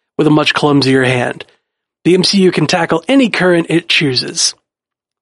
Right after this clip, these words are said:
That was Stan Lee's resolve in the comic realm, to tell stories people didn't want to necessarily talk about. And if Kevin Feige is going to do the same or lead the M C U in that direction, then the legend and intent of comics will continue to remain a relevant outlet for discussions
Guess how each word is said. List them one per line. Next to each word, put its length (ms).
That 200
was 140
Stan 300
Lee's 240
resolve 340
in 80
the 80
comic 320
realm, 420
to 120
tell 180
stories 560
people 340
didn't 440
want 340
to 100
necessarily 580
talk 260
about. 320
And 100
if 100
Kevin 220
Feige 300
is 120
going 240
to 60
do 120
the 100
same 360
or 160
lead 200
the 120
M 80
C 160
U 100
in 80
that 140
direction, 480
then 120
the 100
legend 400
and 180
intent 440
of 140
comics 400
will 100
continue 500
to 140
remain 340
a 40
relevant 580
outlet 360
for 140
discussions 640